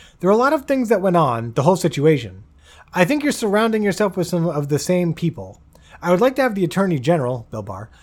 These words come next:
call you or your people, and I'd like you to get to the bottom of it. As you said yesterday, that whole nonsense ended with a very poor performance by a man named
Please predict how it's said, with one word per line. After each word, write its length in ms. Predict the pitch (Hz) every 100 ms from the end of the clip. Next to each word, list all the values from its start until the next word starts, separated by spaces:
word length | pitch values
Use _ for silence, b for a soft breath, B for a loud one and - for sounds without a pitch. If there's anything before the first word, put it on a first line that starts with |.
| b _ _ -
call 200 | - 247
you 480 | 226 202 170 131 139 _ -
or 180 | 214
your 140 | 240 214
people, 460 | 190 180 123 131 - B B -
and 140 | 190 208
I'd 140 | 202
like 160 | 240 240
you 100 | 220
to 80 |
get 160 | 196 185
to 100 | 160
the 40 |
bottom 300 | 147 196 196
of 100 | 127
it. 120 | 135 156
As 260 | 190 226
you 120 | 190 185
said 260 | 185 143
yesterday, 560 | 127 131 - 104 110 165 b b b -
that 160 | 170
whole 160 | 151 220
nonsense 640 | 196 185 190 165 185 165 190 -
ended 400 | 156 170 160 156
with 160 | 156 156
a 120 | 160
very 380 | 139 131 208 208
poor 240 | - 180
performance 600 | 139 143 120 151 143 139 -
by 160 | 127 139
a 60 | 131
man 220 | 147 139
named 260 | 127 120